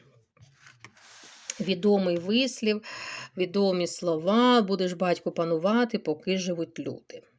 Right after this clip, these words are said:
Так? Про Котляревського сказав Тарас Григорович Шевченко. І так, уважно: «Будеш панувати» — одна граматична основа, «люди живуть» — друга граматична основа.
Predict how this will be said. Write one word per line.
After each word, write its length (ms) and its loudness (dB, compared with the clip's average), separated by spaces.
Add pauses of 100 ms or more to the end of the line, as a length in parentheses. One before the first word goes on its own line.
(120)
Так? 320 -4 (340)
Про 160 -6
Котляревського 840 -4
сказав 520 -8 (140)
Тарас 260 -6
Григорович 500 -2
Шевченко. 800 -6 (800)
І 80 -2
так, 300 0
уважно: 680 0
«Будеш 400 0
панувати» — 720 0
одна 280 0
граматична 720 -2
основа, 460 -2
«люди 320 0
живуть» — 500 -6
друга 380 -6
граматична 640 -4
основа. 720 -2